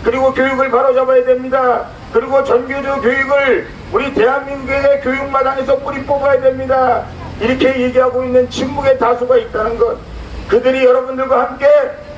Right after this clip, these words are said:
일어나서 전교조를 물리치고 우리 대한민국 교육을 바로잡을 수 있도록 여러분들이 앞장서서 그 일을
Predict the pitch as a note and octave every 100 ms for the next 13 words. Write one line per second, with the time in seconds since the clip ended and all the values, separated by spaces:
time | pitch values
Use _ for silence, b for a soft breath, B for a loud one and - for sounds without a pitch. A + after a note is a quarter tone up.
0 | - A#3 D4 D4 C4 A#3+ B2 - - -
1 | - - - B3 B3+ B3+ C4 A#3 - A#3+
2 | A#3+ - A#3 G#3 - - - - A#3+ G3
3 | A#3+ B3 B3 B3+ A#3+ B3 B3 C4 A3+ C4
4 | B3+ B3 B3 B3+ B3+ C4 C#4 C4 - -
5 | - - B3 C4 C#4 C#4+ C#4+ C#4 B3+ C4+
6 | C4+ B3+ B3+ B3+ B3+ C4 B3+ B3 F#3